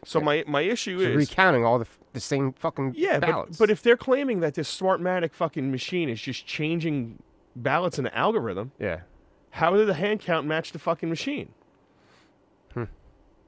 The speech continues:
Speaker 1: Right?
Speaker 2: Yeah.
Speaker 1: Unless they deploy different methods in different places, but who knows?
Speaker 2: I don't put anything past them at this point.
Speaker 1: Neither do I. But it, there's things that, there's questions that,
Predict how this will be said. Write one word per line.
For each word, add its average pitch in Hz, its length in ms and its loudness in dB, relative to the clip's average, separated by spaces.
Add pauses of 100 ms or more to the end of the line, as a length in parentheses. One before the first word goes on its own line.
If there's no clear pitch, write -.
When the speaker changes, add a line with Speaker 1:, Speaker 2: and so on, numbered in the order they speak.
(920)
Speaker 1:
Right? 208 360 2
Speaker 2:
Yeah. 160 180 -4 (460)
Speaker 1:
Unless 147 280 0
they 170 100 0
deploy 156 380 -2
different 147 440 -2
methods 135 440 -2
in 123 60 -6
different 127 320 -4
places, 170 360 -4
but 160 140 -6
who 190 120 -2
knows? 302 420 -6
Speaker 2:
I - 40 -12
don't - 100 -14
put - 180 -6
anything 87 340 -8
past - 340 -16
them - 120 -14
at - 80 -18
this - 140 -16
point. 95 280 -12 (640)
Speaker 1:
Neither 160 260 -2
do 160 160 0
I. 175 160 0
But 123 280 -2
it, 139 100 -6 (680)
there's 165 220 0
things 233 280 0
that, 151 140 2
there's 139 180 -2
questions 185 520 -2
that, 127 220 2